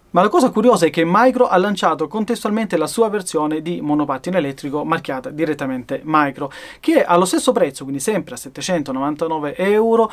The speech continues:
ha delle caratteristiche nettamente superiori. Partiamo da un peso di undici chili per un monopattino, se vogliamo, classico,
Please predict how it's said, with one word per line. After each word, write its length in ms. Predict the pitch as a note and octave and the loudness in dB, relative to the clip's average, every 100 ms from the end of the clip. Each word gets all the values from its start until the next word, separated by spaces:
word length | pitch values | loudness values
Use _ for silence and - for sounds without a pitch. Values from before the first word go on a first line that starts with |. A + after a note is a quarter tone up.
| - - | -6 -2
ha 180 | C#4+ F#3 | 2 4
delle 320 | E3+ A3 D#3 | 4 2 2
caratteristiche 720 | D3+ B3 C4 E3+ C3+ D3 D3+ | 2 0 0 -4 -4 -8 -4
nettamente 640 | F3 G3+ C#3 B2+ B2+ B2 - | -2 -2 -4 -4 -8 -10 -8
superiori. 640 | - D3 C#3 C#3 C3 C#3 C3+ - | -4 -4 -4 -4 -4 -6 -12 -12
Partiamo 420 | - - - E4 B3+ | -2 -2 2 2 4
da 100 | A3+ | 4
un 200 | G#3+ - | 0 2
peso 380 | A3+ F3 D3+ | 2 2 -2
di 200 | C#3+ D3 | -4 -6
undici 480 | F#3 G3 A3 G3 D3+ | -4 0 0 0 -4
chili 360 | C#3+ A3 A#3 A#3 | -6 -2 -2 0
per 180 | F4+ C4 | 2 2
un 100 | G3+ | 2
monopattino, 680 | F#3+ F3+ D3 D3 - E3 | 0 0 0 -2 -4 -4
se 140 | D3 C#3+ | -4 -4
vogliamo, 560 | D3 C#3+ C#3+ C#3+ C#3+ - | -4 -4 -2 -2 -4 0
classico, 640 | F3+ D#3+ - E3+ D3+ E3 | 2 2 -2 -4 0 0